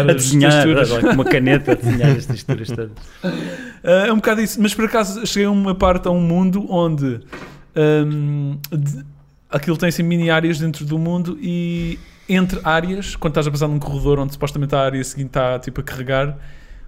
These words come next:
Speaker 2: o jogo para e lá está, o Rui já tinha falado sobre isto, o jogo para tipo durante cinco segundos, ficas assim no ar.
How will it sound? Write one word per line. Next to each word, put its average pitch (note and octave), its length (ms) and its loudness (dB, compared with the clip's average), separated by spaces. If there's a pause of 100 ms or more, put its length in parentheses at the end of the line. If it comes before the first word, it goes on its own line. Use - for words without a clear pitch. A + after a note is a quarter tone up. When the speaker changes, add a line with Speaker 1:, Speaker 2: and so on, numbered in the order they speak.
(140)
Speaker 2:
o D#3+ 140 0
jogo D3+ 340 0 (460)
para D3+ 500 2 (160)
e C#3+ 160 0
lá C#3 120 0
está, C#3 200 0
o A#2+ 60 0
Rui B2+ 120 -2
já B2+ 120 -4
tinha C3+ 120 -4
falado C3 180 0
sobre C3 200 -4
isto, - 120 -8
o - 20 -14
jogo D3 180 -2
para C#3+ 160 2
tipo C#3+ 160 -4
durante C#3+ 220 -2
cinco D3 160 -4
segundos, D3+ 500 -6
ficas D3 260 -6
assim D3 220 -2
no D3 160 0
ar. D#3 420 2